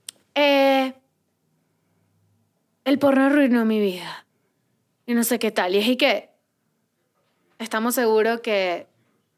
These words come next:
nadie tenía una pistola, lo hiciste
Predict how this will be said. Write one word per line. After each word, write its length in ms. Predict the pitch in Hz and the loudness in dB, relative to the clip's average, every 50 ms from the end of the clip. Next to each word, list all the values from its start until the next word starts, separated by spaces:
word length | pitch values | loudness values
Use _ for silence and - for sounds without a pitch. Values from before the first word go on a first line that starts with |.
| _ - | _ -6
nadie 420 | 226 226 220 214 196 208 214 214 | -4 -2 -2 0 0 0 0 0
tenía 220 | 208 226 214 196 | 0 -2 -2 -2
una 140 | 190 196 208 | -2 -2 -4
pistola, 680 | 202 196 - - - 226 240 262 269 269 294 302 285 - _ _ _ _ _ _ _ _ _ _ _ _ _ _ _ _ _ _ _ _ | -4 -6 -4 -4 -2 -2 0 0 0 0 -2 -4 -6 -12 _ _ _ _ _ _ _ _ _ _ _ _ _ _ _ _ _ _ _ _
lo 140 | - 214 214 | 0 0 2
hiciste 680 | 202 202 - 208 196 - - - 220 214 226 233 - | 2 2 2 0 0 0 -2 -2 -2 -2 -2 -4 -8